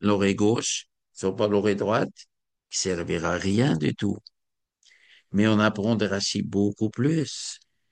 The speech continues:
que la personne peut quitter carrément le père. Moshe Rabbeinu, il a peur que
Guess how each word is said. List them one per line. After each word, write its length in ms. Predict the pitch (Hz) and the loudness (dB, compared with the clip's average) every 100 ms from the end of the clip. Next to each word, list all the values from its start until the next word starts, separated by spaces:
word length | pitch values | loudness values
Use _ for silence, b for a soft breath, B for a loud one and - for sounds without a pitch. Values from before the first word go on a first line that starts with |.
| _ b _ _ _ | _ b _ _ _
que 340 | - 131 120 - _ _ - | 2 4 4 0 _ _ 0
la 160 | 110 | 0
personne 840 | 110 127 120 - 143 175 165 104 101 - _ | 4 2 2 2 4 4 4 2 0 -6 _
peut 160 | - 110 | 0 0
quitter 540 | 104 - 135 139 170 | 0 -4 -4 0 -2
carrément 480 | - 127 110 101 98 | 0 0 2 2 2
le 160 | 90 87 | 2 -2
père. 400 | 95 87 85 85 - _ _ _ _ _ _ _ | -2 -4 -4 -6 -12 _ _ _ _ _ _ _
Moshe 240 | 113 113 120 | 0 2 4
Rabbeinu, 500 | 120 113 120 123 120 | 6 6 6 6 6
il 120 | 110 | 6
a 100 | 101 | 2
peur 340 | - 131 165 - | 2 2 2 2
que 260 | 120 104 | 2 2